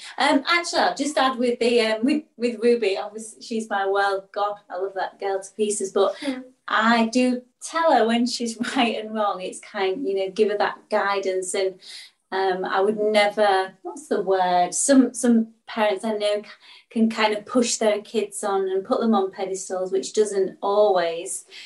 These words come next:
Speaker 1: you know, do them well in life. You've, you've got to keep them real and keep them grounded, I think. But, but yes, it's, I, I think if you ultimately surround them with love, then you, you're not doing a bad job at, at it. But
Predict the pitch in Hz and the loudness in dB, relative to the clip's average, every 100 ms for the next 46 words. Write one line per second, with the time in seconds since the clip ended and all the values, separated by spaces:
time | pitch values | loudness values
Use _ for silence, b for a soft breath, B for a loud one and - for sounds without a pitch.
0 | B B 196 190 202 202 190 190 185 185 | B B -2 0 0 0 4 4 4 2
1 | 185 185 190 185 185 185 180 180 180 180 | 0 2 2 0 -4 -10 -10 -10 -2 -2
2 | - - - 269 190 B B B _ - | -2 -2 0 0 -2 B B B _ 0
3 | 240 - 220 214 214 208 202 202 196 190 | 0 4 4 6 6 6 4 2 2 0
4 | - 226 - 208 196 202 208 208 214 214 | -2 -6 -6 -8 -8 -6 -2 0 2 2
5 | 190 180 180 175 175 170 - 185 - - | 2 0 -4 -4 -4 -6 -4 -4 -4 -10
6 | b b 196 196 202 185 165 - 196 - | b b 2 4 4 2 0 0 0 0
7 | - 202 - 214 247 233 - - 226 220 | -2 0 0 2 4 4 2 -2 -2 0
8 | 226 - 247 233 220 202 180 196 - 220 | 0 0 0 0 -2 -4 -2 -2 -2 -2
9 | 196 196 202 202 196 190 185 175 170 170 | -2 0 0 0 -2 -4 -6 -6 -6 -6
10 | 165 170 170 170 170 175 175 175 185 - | -4 -2 0 0 0 0 -2 0 0 -2
11 | - 180 175 170 170 - - 180 165 180 | -4 -4 -2 -4 -6 -12 -10 -8 -6 -6
12 | - - - - - - - 180 | -8 -12 -14 -12 -10 -8 -2 -2